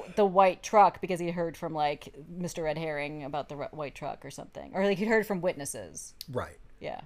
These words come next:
Speaker 2: All right. Well, we're
Speaker 1: Anyway.
Speaker 2: gonna get into some goofs here. The first of which, this one really made me laugh. The wound on Jennifer's head caused by Russell hitting her with the rock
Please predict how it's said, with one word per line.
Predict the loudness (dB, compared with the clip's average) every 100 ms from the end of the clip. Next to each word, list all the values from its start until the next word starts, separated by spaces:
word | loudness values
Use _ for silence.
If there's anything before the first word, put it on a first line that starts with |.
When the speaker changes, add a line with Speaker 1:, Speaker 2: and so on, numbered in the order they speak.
| -14 -10
Speaker 2:
All | -10
right. | -10 -8
Well, | 0
we're | 4
Speaker 1:
Anyway. |
Speaker 2:
gonna | 6
get | 4
into | 2
some | 0 2
goofs | 0 2
here. | 2 2
The |
first | 4 4 4
of | 2
which, | 0
this | 0 -2
one | 4
really | 4 4
made | 2
me | 0
laugh. | 0 -2 -8 -16 -20 -20 -20 -20 -4
The | 2 4
wound | 6 6 8
on | 8 8
Jennifer's | 4 4 0 -2
head | 2 4 2 0
caused | 4 4 6
by | 4
Russell | 4 2 0 2
hitting | 4 2
her | 2 2
with | 0 0
the | -2
rock | 0 2 0 -2